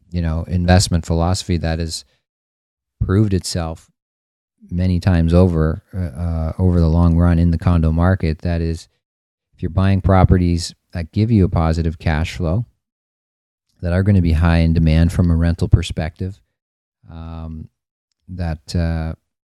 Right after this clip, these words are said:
um, then, then you're, you're always gonna be in good position.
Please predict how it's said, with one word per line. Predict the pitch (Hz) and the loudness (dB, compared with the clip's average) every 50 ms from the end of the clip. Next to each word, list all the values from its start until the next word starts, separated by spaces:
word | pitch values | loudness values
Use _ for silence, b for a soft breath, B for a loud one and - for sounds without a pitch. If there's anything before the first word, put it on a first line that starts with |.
| _ _ _ _ _ _ _ _ _ _ _ _ _ _ _ _ _ _ _ _ _ _ _ _ - 90 | _ _ _ _ _ _ _ _ _ _ _ _ _ _ _ _ _ _ _ _ _ _ _ _ -12 -10
um, | 87 80 78 78 78 80 80 82 - | -10 -8 -8 -10 -10 -10 -10 -12 -12
then, | 90 95 98 92 90 92 90 90 90 87 87 85 - | -14 -14 -14 -10 -8 -6 -6 -4 -4 -6 -6 -8 -8
then | - 98 92 92 90 90 87 87 | -8 -4 -2 0 0 2 2 2
you're, | 87 87 87 87 87 85 85 85 85 85 - - | 2 4 4 4 4 4 4 2 2 0 -2 -2
you're | - 90 87 85 67 80 | -2 0 0 0 2 4
always | 92 98 101 104 104 104 95 | 6 6 8 8 8 6 6
gonna | 92 95 92 87 | 4 4 2 2
be | 82 87 87 | 2 2 0
in | 85 82 | 0 0
good | 78 92 85 - | 0 0 0 2
position. | - 85 80 85 87 82 - - 87 82 82 | 2 0 0 -2 -4 -4 -4 -6 -8 -8 -8